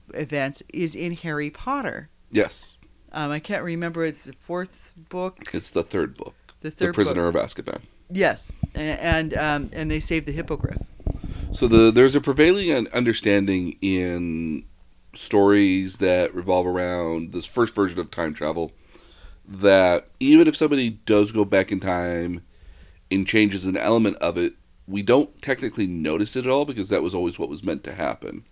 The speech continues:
Speaker 2: So the Harry Potter example, um, when they're going through it the first time, these events are kind of happening that they're not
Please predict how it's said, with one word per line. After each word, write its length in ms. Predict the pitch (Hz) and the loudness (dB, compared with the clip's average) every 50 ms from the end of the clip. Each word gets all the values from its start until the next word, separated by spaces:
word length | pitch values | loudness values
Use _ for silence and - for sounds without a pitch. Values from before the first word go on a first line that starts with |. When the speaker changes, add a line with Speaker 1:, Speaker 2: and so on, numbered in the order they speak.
| - - - - - - - - - - - | -20 -20 -20 -20 -20 -20 -20 -20 -20 -20 -20
Speaker 2:
So 140 | - - 107 | -8 -2 0
the 100 | 107 98 | 0 0
Harry 180 | 104 104 98 | 0 -2 -4
Potter 360 | 95 - - 113 110 110 110 101 | -6 -2 2 2 4 4 4 2
example, 840 | 95 90 95 87 82 82 - 90 85 82 80 80 80 78 - - _ - | 0 0 -4 -6 -6 -6 -6 -6 -4 -2 -2 -2 -2 -4 -4 -8 _ -6
um, 600 | 80 80 71 71 69 60 62 - - 65 - _ _ _ _ _ _ - - - - | -4 -4 -4 -4 -6 -8 -8 -10 -12 -14 -16 _ _ _ _ _ _ -20 -20 -20 -8
when 220 | 104 101 98 92 98 | -4 -2 0 0 2
they're 100 | 98 92 | 0 2
going 260 | 95 113 113 113 107 | 4 4 4 4 4
through 280 | - 117 113 107 104 | 2 2 4 6 6
it 140 | 104 98 - | 4 4 2
the 80 | 82 80 | -4 -6
first 300 | - - 160 165 - - | -2 -2 -2 -2 -2 -2
time, 460 | - 80 80 80 78 80 85 82 - _ _ - - _ _ _ _ _ _ _ _ _ _ _ - _ _ - - - - _ - - _ _ _ _ - - - | -4 -2 -2 -2 -4 -4 -6 -10 -12 _ _ -20 -20 _ _ _ _ _ _ _ _ _ _ _ -20 _ _ -20 -20 -20 -20 _ -20 -20 _ _ _ _ -20 -20 -16
these 360 | 113 101 104 107 104 98 101 - - _ _ _ _ _ _ - | -8 -4 -2 -2 0 0 0 -2 -2 _ _ _ _ _ _ 0
events 340 | 120 117 117 135 139 135 131 | 0 4 6 6 4 4 2
are 60 | 131 | -2
kind 220 | 101 107 117 104 98 | -2 -2 0 0 0
of 100 | 95 98 | 0 0
happening 600 | 110 139 160 170 - 139 107 95 92 95 95 92 | 0 -2 -2 -2 -2 -2 -2 0 0 0 -2 -2
that 180 | 101 92 87 | -2 -4 -2
they're 160 | - 98 92 95 | 0 0 0 0
not 560 | 98 98 95 98 98 95 87 82 - - | 0 0 0 0 0 0 -2 -2 -6 -16